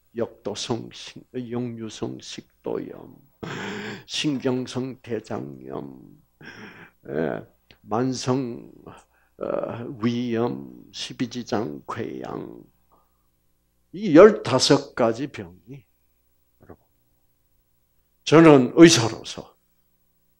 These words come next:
내가 알고 있는 치료법으로는 절대로 낫지 못할 그 열다섯 가지 모든 질병들이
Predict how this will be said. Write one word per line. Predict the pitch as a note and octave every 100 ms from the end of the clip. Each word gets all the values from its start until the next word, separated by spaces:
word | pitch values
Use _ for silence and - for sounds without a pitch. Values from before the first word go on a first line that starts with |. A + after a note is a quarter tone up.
| _ _ _ _ _ _ _ _
내가 | - C3+ C3 C3+ B2 A2 - - _
알고 | - A#2 A2+ A2
있는 | A2+ G#2+ A#2 A#2
치료법으로는 | - D#3+ F#3 F3 C#3+ D3 D3 E3+ F3+
절대로 | - G#3+ B3+ - A3 G#3+
낫지 | G3 B2 A#2+ - -
못할 | G#2+ F#2 - - - - _ _ _ _ _ _ _ _ _ -
그 | A#2 G2+
열다섯 | A#2 A#2 A#2 - - -
가지 | - - - F#2+ _ _ _
모든 | - F#3 - G3 -
질병들이 | - G#3+ -